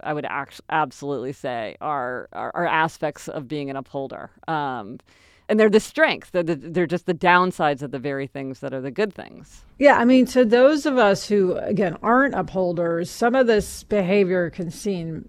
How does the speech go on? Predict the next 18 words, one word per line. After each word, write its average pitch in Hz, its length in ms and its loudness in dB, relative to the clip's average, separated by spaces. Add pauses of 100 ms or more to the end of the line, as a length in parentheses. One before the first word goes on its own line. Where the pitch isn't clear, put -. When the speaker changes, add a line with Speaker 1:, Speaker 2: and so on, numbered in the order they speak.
Speaker 2:
so 208 460 0
insane. 190 720 -4 (580)
Um, 196 840 4 (100)
like, 226 300 8
I'm 254 280 8
thinking 285 260 4
of 277 60 2
an 262 100 2
example. 214 800 2
We 226 180 4
went 254 300 2
to 233 120 2
a 220 40 4
resort 185 480 2
together. 170 680 -2 (400)
Adam 220 360 8
and 247 160 2
Jack. 196 360 4